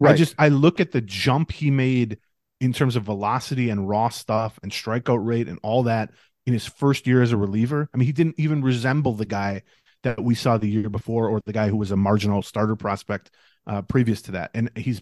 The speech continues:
Speaker 1: thrown even harder now. I had a good conversation with him one of my last days there where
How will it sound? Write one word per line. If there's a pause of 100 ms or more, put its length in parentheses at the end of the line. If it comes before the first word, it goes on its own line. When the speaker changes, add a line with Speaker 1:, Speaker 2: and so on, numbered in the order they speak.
Speaker 1:
thrown
even
harder
now. (220)
I
had
a (200)
good
conversation
with
him
one
of
my
last
days
there
where